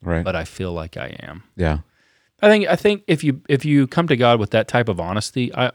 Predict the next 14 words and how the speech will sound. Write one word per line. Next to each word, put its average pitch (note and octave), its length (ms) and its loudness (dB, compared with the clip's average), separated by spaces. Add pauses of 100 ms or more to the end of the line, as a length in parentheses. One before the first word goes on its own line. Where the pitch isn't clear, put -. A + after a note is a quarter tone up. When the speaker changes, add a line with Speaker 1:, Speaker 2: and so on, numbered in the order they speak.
(140)
Speaker 2:
I B2 80 2
really A#2+ 480 2
do A2+ 180 -2
believe G2+ 600 -4
that F#2 340 -4 (320)
he'll G#2 180 0
minister F#2+ 480 -2
to - 140 -12
you E2+ 160 -10
through F2+ 180 -10
the E2+ 100 -8
Holy E2+ 200 -8
Spirit - 440 -12
Speaker 1:
Mm. D#2 260 -10